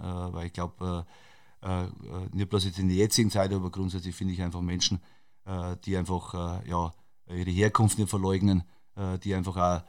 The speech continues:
dazu stehen, finde ich für mich wichtig. Das ist für mich auch ein Stück weit Rückgrat, äh, zeigen. Äh, und, äh, wie gesagt, aber es hat sich einfach von dem her nicht ergeben. Ich hab mich schon früher mal gefragt, ich bin eigentlich nur immer in Franken unterwegs gewesen.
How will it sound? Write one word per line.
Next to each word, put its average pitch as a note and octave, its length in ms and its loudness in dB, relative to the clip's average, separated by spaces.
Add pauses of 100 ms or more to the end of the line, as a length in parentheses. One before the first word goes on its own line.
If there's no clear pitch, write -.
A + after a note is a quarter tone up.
(180)
dazu F#2+ 220 -4
stehen, G2 400 4
finde F#2 220 -4
ich E2+ 100 -12 (160)
für - 140 -8
mich F#2+ 240 -2 (160)
wichtig. G2+ 400 -6
Das F2 160 -14
ist F#2 100 -8
für - 140 -6
mich G2 200 -4
auch F2+ 180 -2
ein D#2+ 60 -8
Stück - 220 -4
weit F2 120 -4
Rückgrat, G#2+ 440 2 (400)
äh, G2 160 -4
zeigen. F#2 440 4 (520)
Äh, F2 80 -4
und, F2+ 400 2
äh, F2+ 320 4
wie F2 60 -10
gesagt, G2 220 0
aber F#2+ 160 4
es F#2 80 2
hat A2 120 6
sich A2+ 120 10
einfach G#2 260 6
von - 220 -16
dem G#2+ 160 6
her G#2 60 6
nicht G2+ 140 4
ergeben. G2+ 320 8
Ich A2 80 10
hab A2 80 10
mich A2 120 10
schon G#2+ 200 8 (320)
früher C3 280 12
mal A#2+ 140 12
gefragt, A2 380 10
ich G#2+ 160 -2
bin A2+ 120 2
eigentlich G2+ 200 2
nur A2 100 4
immer G#2 120 8
in G2 80 4
Franken G2+ 320 4
unterwegs F#2 360 -2
gewesen. G#2 320 0